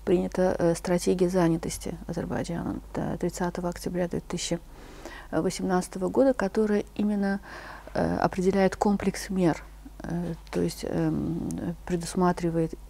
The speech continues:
определение мер по развитию занятости населения на основе приоритетов экономического развития и с учётом вот этих демографических перспектив,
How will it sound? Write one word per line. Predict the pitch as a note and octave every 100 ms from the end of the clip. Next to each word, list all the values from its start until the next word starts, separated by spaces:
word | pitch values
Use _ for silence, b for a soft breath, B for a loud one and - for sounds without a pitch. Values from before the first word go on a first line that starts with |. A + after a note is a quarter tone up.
| B B B B B -
определение | D#3 - F3+ F3 F#3 F3+ E3+
мер | E3+ F3 E3+ -
по | - D#3+ D3+ -
развитию | E3+ E3 E3+ E3 - D#3+ -
занятости | E3 F3+ F3 D#3+ D#3 - - D#3+ - -
населения | - D#3 - D3+ G3 G#3+ B3 C4
на | - F3+
основе | F3+ - G3 F#3+ E3+ D#3 - -
приоритетов | F#3 F3+ E3+ F3 D#3+ -
экономического | E3 D#3+ F3 - - D#3+
развития | D#3 D#3+ E3+ F#3+ - C4+ - B B B B B B -
и | G#3+ -
с | -
учётом | F#3+ - G#3+ A3+ A#3+
вот | F#3
этих | G3 G3 F#3+
демографических | F3+ F3+ F3 F3 F3+ G3 - F#3+
перспектив, | - F#3 - - - F3 E3+ -